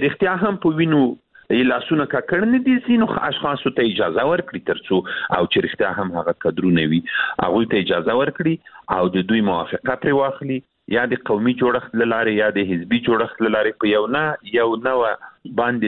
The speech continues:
دوی د دې سره، اه، تفاهم وکوي. هو، دوهم حالت هم شته دی، لکه څنګه چې زموږ خلک او موږ خپله، زه خ-، زه خپله هم په دې فکر وم، زموږ خلک ورنه تقاضا لري. هغه دا دی چې طالبان دې د دې خلکو سره نه غږیږي، دا خلک دې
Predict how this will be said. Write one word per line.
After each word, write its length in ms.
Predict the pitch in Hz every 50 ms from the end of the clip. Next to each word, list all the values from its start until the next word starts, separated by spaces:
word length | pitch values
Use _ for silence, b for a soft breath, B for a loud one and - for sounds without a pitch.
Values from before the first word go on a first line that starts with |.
| 98 95
دوی 140 | 110 113 113
د 80 | 107 101
دې 220 | 85 80 95 101 - -
سره، 180 | 107 104 104 104 - B B B B B B B B
اه، 80 | - 98
تفاهم 580 | 95 - 113 104 - 113 104 104 120 110 104 95
وکوي. 400 | 85 80 - - 85 80 90 113
هو، 140 | 170 226 226
دوهم 400 | 170 160 147 151 185 240 247 247
حالت 360 | - 208 202 202 233 226 - -
هم 160 | 233 254 254
شته 240 | - - - - 131
دی، 140 | 117 107 95
لکه 220 | 92 92 - -
څنګه 300 | - - 151 156 156 151
چې 200 | 147 - 135 123 -
زموږ 280 | 135 151 - - - -
خلک 320 | 196 208 202 151 - - B B B B B B
او 140 | 113 120 131
موږ 180 | 160 190 220 - -
خپله، 400 | - - 240 247 233 180 147 131
زه 160 | 117 120 151
خ-، 300 | - - - - 151 143
زه 60 | 131 131
خپله 260 | 131 - 190 196 208
هم 80 | 196
په 100 | 170 147
دې 120 | 120 123 117 -
فکر 240 | - 127 - 120 101
وم، 260 | 92 95 92 82 78 - B B B B B B 117
زموږ 380 | 131 156 170 190 190 - -
خلک 320 | - 220 233 214 - - 131
ورنه 280 | 113 107 110 104 104
تقاضا 500 | - - 104 - - 98 92 85 95 87
لري. 260 | 87 87 85 90 98
هغه 200 | 107 113 107 147
دا 180 | 151 190 196 208
دی 140 | 214 233 220 220 B B B B B B _
چې 120 | - 143 - 160
طالبان 420 | 135 131 131 131 175 190 202 202
دې 80 | 185 185 170
د 0 | 165 151 160
دې 60 | 180 160 -
خلکو 280 | 196 175 165 - - -
سره 160 | - 151 139 131
نه 160 | 143 156 165
غږیږي، 480 | 165 180 175 170 185 180 165 175 175 143
دا 100 | - -
خلک 280 | - - 143 123 127 123
دې 160 | - - 113